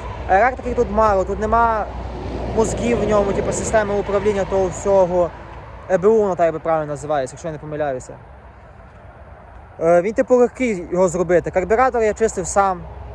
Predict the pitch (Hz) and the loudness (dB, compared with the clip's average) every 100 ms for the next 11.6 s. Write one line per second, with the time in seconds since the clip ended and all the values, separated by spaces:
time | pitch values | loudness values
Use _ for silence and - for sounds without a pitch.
0 | - - - 202 185 147 - - - - | -14 -14 -10 -4 -2 -4 -8 -12 -12 -10
1 | - 196 208 240 233 226 233 190 175 175 | -4 0 2 4 4 4 0 -2 0 2
2 | 190 220 226 240 240 233 220 - 226 214 | 2 2 2 0 0 -2 -2 -2 -2 0
3 | 208 190 202 160 139 - - - - - | 0 2 2 0 -6 -8 -12 -12 -12 -10
4 | - - - - - - - - - - | -10 -10 -12 -12 -14 -14 -16 -16 -16 -16
5 | - - 170 202 269 247 247 233 214 247 | -16 -16 0 0 2 0 0 0 -4 -4
6 | 240 220 226 214 185 196 190 160 143 131 | -6 -6 -6 -6 0 2 2 0 -6 -12
7 | - 147 185 220 247 254 226 220 214 214 | -16 -10 -2 0 2 0 -2 0 0 2
8 | 226 233 - 190 208 226 208 220 214 - | 0 0 -4 -4 -2 -2 0 0 -2 -8
9 | - - - - - - - - - - | -18 -20 -20 -20 -20 -18 -16 -16 -16 -18
10 | - - - - - - - - - 170 | -18 -14 -14 -12 -14 -10 -10 -10 -6 0
11 | 175 175 175 170 170 | 2 2 2 2 2